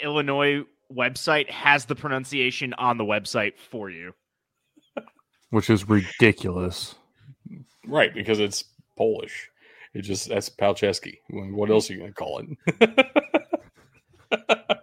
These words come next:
Speaker 3: No.
Speaker 1: Palczewski.
Speaker 3: I, the reason he's not really being considered, and he didn't get a combine invite, he's the only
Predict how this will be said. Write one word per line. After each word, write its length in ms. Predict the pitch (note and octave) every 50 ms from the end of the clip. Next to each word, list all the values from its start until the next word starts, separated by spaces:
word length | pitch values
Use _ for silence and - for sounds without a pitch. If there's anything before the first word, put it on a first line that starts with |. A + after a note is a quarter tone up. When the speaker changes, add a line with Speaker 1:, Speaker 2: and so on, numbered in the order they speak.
| _ _ _ - - - - - -
Speaker 3:
No. 600 | D#3 D#3+ E3 E3 D#3+ D#3 C#3+ C3 B2+ D#3 D#3+ D#3+
Speaker 1:
Palczewski. 1400 | D#3+ - - F#3 E3+ D#3+ B2+ C#3+ D#3+ D#3+ C3 D#3 E3 D#3 E3+ E3+ D#3+ D#3+ D#3 - - - - C3 A2 A2 G#2 - - _ _ _ _ _ _ _ _ _ _ _ _ _ _ _ _ _ _ _ _ _ - - - - - - - - - - - - _ - - - - - _ _ _ _ _ _ _ -
Speaker 3:
I, 260 | - B2 C3 B2 A2+ - - -
the 160 | D3+ A#2+ A#2
reason 500 | A2 A2+ B2+ E3+ F#3+ F#3+ D3 E3 F3 D#3+
he's 260 | C#3+ C#3+ D3 C3 A2+
not 260 | A#2+ B2+ B2+ B2 A2+ B2
really 200 | A#2 A#2 A#2 A2
being 240 | A2 A2+ A2 G#2+
considered, 600 | G2+ - G2+ F#2+ - - A2 G#2 G#2+ G#2+ G#2+ G#2+ G#2+ G2+ - _ _ _
and 140 | - G2 F#2+
he 120 | G2+ G2 G2
didn't 220 | A#2 B2 A#2+ A#2
get 220 | A#2+ A2+ G#2+ G2+
a 60 | F#2+ F#2+
combine 420 | - A2+ G#2 G2+ F#2+ F#2 F2+ F2+
invite, 420 | F#2 F#2 F2 - F#2 E2+ F2+ F2+
he's 200 | - G2 G2 F#2+
the 80 | G#2 A2
only 340 | A2+ A2+ A2 G#2 G2+ F#2+